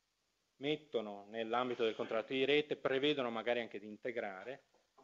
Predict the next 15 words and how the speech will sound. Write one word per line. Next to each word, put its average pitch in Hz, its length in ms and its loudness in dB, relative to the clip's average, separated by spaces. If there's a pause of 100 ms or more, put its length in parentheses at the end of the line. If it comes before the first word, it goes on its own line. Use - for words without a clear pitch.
(440)
che - 120 -6
però 220 180 12
garantisce 160 580 6
una 143 200 6
cosa 147 260 2
importante 127 880 2 (400)
giuridicamente, 104 720 -10
garantisce 127 480 -4
l'autonomia 143 540 2
patrimoniale 131 1040 2 (1120)
del 127 200 -2
contratto 110 420 -4
di 104 120 -6
rete. 95 400 -10 (1040)
Quindi 127 440 -4